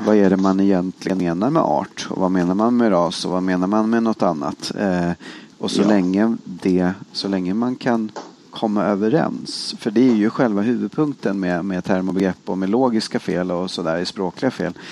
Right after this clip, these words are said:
Speaker 1: att språket handlar ju om att kommunicera med varandra, och då måste man komma överens om vad saker betyder. För om jag står och
Speaker 2: Ja.
Speaker 1: pekar på och skriver, "Ge mig mjölken, ge mig mjölken", och pekar mot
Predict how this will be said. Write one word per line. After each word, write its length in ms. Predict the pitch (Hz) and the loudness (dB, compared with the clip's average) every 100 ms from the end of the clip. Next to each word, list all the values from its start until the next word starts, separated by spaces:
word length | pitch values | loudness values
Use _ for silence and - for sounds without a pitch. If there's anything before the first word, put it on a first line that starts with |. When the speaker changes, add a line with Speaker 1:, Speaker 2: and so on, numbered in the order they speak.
| - - - - - | -14 -12 -14 -18 -12
Speaker 1:
att 180 | - - | -12 -10
språket 540 | - 101 98 - 113 | -6 0 0 0 0
handlar 320 | 113 104 92 | 2 2 2
ju 120 | 117 117 | 2 2
om 180 | 85 | 0
att 100 | 90 | -4
kommunicera 500 | - 101 107 - 131 | -4 -2 -2 2 2
med 160 | 143 123 | 4 2
varandra, 380 | 87 - - - - - | 2 0 -4 -6 -12 -4
och 120 | 101 | -2
då 100 | 101 | 0
måste 440 | 113 113 - - 95 | 0 -2 -4 -6 -4
man 140 | 92 | -2
komma 260 | 92 90 87 | -2 0 0
överens 440 | 107 120 95 - | 2 0 -2 -4
om 260 | 95 92 92 | -4 -2 -2
vad 140 | 92 | -2
saker 380 | - 80 - 85 | -2 -4 -4 -8
betyder. 600 | 92 131 - 64 - - - - - - | -2 -2 0 -2 -4 -8 -10 -20 -20 -8
För 140 | - | -2
om 100 | 90 | 2
jag 160 | 92 113 | 4 4
står 220 | - 95 | 4 4
och 60 | 95 | 4
Speaker 2:
Ja. 80 | - | 6
Speaker 1:
pekar 480 | 117 92 - 135 110 | 6 6 4 2 2
på 140 | 104 92 | 4 4
och 240 | 82 98 | 2 0
skriver, 540 | - 95 95 101 82 | 2 4 4 4 0
"Ge 260 | 101 113 117 | 2 4 6
mig 160 | 107 104 | 4 4
mjölken, 520 | 107 117 117 - 95 | 4 2 0 -2 2
ge 120 | 92 | 2
mig 140 | 95 98 | 2 2
mjölken", 600 | 131 160 127 - 82 90 | 4 4 2 -2 -2 -2
och 100 | - | 0
pekar 440 | 98 85 - 95 | 2 2 0 0
mot 420 | 95 90 - - | 0 -4 -6 -10